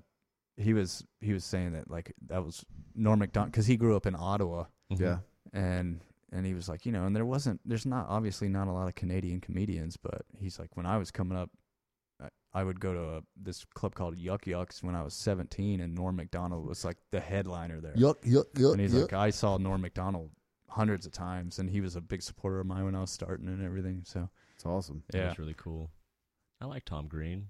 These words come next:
Speaker 1: Yeah.
Speaker 2: Never had anything against him.
Speaker 3: He, his comedy
Speaker 1: I
Speaker 3: is
Speaker 1: fucking
Speaker 3: like,
Speaker 1: love it, man.
Speaker 3: he, he, it's like he's intentionally trying to be gross.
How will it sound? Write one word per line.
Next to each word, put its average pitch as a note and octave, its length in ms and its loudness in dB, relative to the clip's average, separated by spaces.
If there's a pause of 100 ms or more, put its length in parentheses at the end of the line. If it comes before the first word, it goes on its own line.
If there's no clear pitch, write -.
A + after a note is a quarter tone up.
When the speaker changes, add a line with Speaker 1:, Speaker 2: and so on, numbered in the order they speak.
(140)
Speaker 1:
Yeah. G2 300 0 (520)
Speaker 2:
Never A2+ 180 -8
had F#2 80 -4
anything D#2+ 540 -8
against D#2 380 -8
him. F#2 260 -8 (680)
Speaker 3:
He, A#3+ 400 -2
his A#3+ 360 -2
comedy G#3 840 2
Speaker 1:
I C3 160 -2
Speaker 3:
is C3+ 120 2
Speaker 1:
fucking A#2+ 260 6
Speaker 3:
like, A#2 160 4
Speaker 1:
love A2 100 6
it, G2+ 140 2
man. G2+ 320 0 (540)
Speaker 3:
he, D3 280 0 (440)
he, F3 260 4
it's - 260 0
like F#3+ 140 4
he's F3 220 2
intentionally A#2 760 0
trying F#2+ 320 0
to F2 60 0
be E2+ 160 -2
gross. E2 600 -4